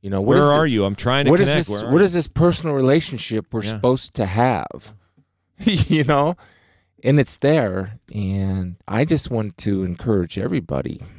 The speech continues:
Speaker 1: to steady that course and that discipline. Stay with the Bible study, even though if you don't feel like it. You know, the, the thing that we try to, and I think you do this with your family,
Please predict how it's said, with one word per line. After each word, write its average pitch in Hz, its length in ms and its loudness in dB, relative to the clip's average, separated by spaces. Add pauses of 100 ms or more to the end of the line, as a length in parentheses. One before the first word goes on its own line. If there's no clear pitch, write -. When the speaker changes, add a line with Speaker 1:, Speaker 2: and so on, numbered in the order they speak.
(300)
Speaker 1:
to 85 380 0 (500)
steady 127 400 -2
that 135 220 -2
course 127 340 -4
and 101 100 -6
that 90 200 -4
discipline. 82 520 -2
Stay - 260 -4
with 120 160 -6
the - 80 -6
Bible 78 320 -6
study, - 320 -8
even 160 180 0
though 165 80 2
if - 120 -6
you 131 60 -8
don't 127 200 -8
feel 127 240 -4
like 82 260 -8
it. - 140 -14 (720)
You 101 120 -6
know, 98 180 0
the, 98 280 -4 (100)
the 101 60 -8
thing 123 280 -2
that 107 120 -2
we 107 140 0
try 95 380 0
to, 90 440 -6
and - 100 -12
I 104 60 -4
think 113 200 -8
you 110 80 -8
do 101 120 -4
this 98 260 -6
with 95 180 -10
your 104 100 0
family, 104 560 -4